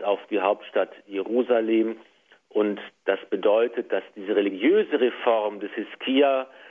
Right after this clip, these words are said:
gekoppelt ist mit einer militärischen Niederlage. Das Land wird besetzt und verwüstet, vergewaltigt. Und deshalb ist es verständlich, dass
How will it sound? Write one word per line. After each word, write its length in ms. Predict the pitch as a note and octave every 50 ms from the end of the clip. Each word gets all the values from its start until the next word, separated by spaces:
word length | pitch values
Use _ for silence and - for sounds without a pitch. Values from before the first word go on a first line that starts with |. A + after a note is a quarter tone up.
| - - - - _ _
gekoppelt 560 | - - - - C#3+ D3 C#3+ - C#3+ C3 - -
ist 160 | B2+ - -
mit 140 | B2+ A#2 -
einer 280 | A2 A2 A2 A2 G#2
militärischen 920 | G#2+ G#2 G2+ G2 F#2+ - - - C#3 C3+ C3 A#2 B2+ - - - A#2 G#2+ G#2
Niederlage. 680 | B2 D#3+ E3 E3+ D3+ C#3+ C3 B2 A#2+ B2 B2+ B2+ A2 A2
Das 180 | G#2 - - -
Land 240 | A2+ G#2+ G#2+ -
wird 160 | - - - -
besetzt 320 | F#2+ F2 F#2+ B2+ C#3+ - - - -
und 140 | G#2+ G#2+ -
verwüstet, 600 | - G#2+ F#2 F#2+ B2 D#3+ E3 - - - - - -
vergewaltigt. 800 | - A2 F#2+ G2 F2+ F#2 G2 A2+ C3+ D3+ D3 - D3 C#3 - - _ _ _ _ _ _ _ _ _ - - _ -
Und 180 | - A#2 G#2
deshalb 320 | B2+ C#3 - - C3 A#2 A#2
ist 80 | A2+
es 120 | A2+ A2 - -
verständlich, 680 | - F#2+ - - - C3+ B2 D3 E3+ F3 - D3 C#3+ - -
dass 160 | - B2+ A#2+